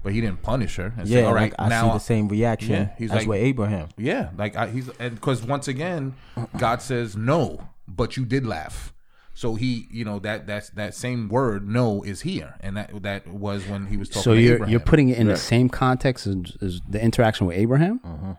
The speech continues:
Speaker 3: Ab-, with
Speaker 1: Yes,
Speaker 3: Abraham,
Speaker 1: that,
Speaker 3: he's
Speaker 1: that laugh I'm
Speaker 3: No,
Speaker 1: putting as
Speaker 3: Ab-,
Speaker 1: the same laugh.
Speaker 3: Abraham is putting, um, God, when God is dealing with Abraham, Abraham, um, God is telling Abraham, "Yo, this is, yo, this is what's gonna happen."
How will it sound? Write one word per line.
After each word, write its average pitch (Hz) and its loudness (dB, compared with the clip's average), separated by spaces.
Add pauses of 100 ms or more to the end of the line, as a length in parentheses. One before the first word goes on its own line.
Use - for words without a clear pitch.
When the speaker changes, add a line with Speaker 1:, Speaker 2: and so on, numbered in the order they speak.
(120)
Speaker 3:
Ab-, 185 10
with 139 10 (100)
Speaker 1:
Yes, 160 10
Speaker 3:
Abraham, 208 12
Speaker 1:
that, 175 12
Speaker 3:
he's 170 10
Speaker 1:
that 139 4
laugh 139 4
I'm 123 4
Speaker 3:
No, 135 10
Speaker 1:
putting 123 4
as 110 -4
Speaker 3:
Ab-, 139 6
Speaker 1:
the 156 -2
same 120 0
laugh. - -6
Speaker 3:
Abraham 151 12
is 120 8
putting, 110 6 (1300)
um, 107 2
God, 127 12
when 117 8
God 151 8
is 123 4
dealing 135 8
with 107 2
Abraham, 104 6
Abraham, 147 6 (120)
um, 107 4
God 143 6
is 147 0
telling 135 2
Abraham, 107 2
"Yo, 104 4
this 90 4
is, 147 4 (920)
yo, 110 0
this 165 6
is 175 6
what's 151 8
gonna 110 8
happen." 107 4